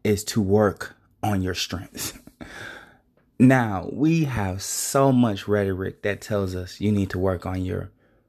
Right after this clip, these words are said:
weaknesses. And I disagree because a chicken joint does not work on its hamburgers and a gym does not work on its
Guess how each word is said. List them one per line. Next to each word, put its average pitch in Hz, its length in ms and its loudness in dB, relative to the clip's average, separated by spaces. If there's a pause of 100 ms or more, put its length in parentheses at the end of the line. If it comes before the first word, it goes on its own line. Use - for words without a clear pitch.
(140)
weaknesses. 104 760 0
And 104 220 -2
I 95 300 -4 (440)
disagree 107 680 2
because 98 580 -4 (800)
a 95 420 0 (760)
chicken 196 340 4
joint 104 480 -4
does 113 160 -2
not 127 360 -4
work 131 300 2
on 104 160 0
its - 300 -8 (180)
hamburgers 127 840 -4
and 104 480 0 (500)
a 101 920 2 (140)
gym 127 560 2
does 107 180 0
not 113 300 -2
work 117 380 -2
on 107 220 -4
its - 220 -8